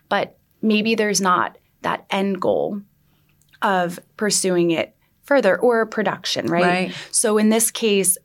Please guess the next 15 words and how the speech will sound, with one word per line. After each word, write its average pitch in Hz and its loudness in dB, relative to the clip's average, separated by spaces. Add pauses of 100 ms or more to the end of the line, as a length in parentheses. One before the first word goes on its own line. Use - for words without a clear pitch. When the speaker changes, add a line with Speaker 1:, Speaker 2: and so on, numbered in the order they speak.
Speaker 1:
<laughs> 190 -6
a 208 -2
seven-year-old 190 0
obviously 170 -2
doesn't 170 -2
know 165 0
if - -14
they're 165 2
pursuing 165 -2
it 131 0
at 110 0
a - -16
professional 165 -6
level, 208 -2 (440)
but - -2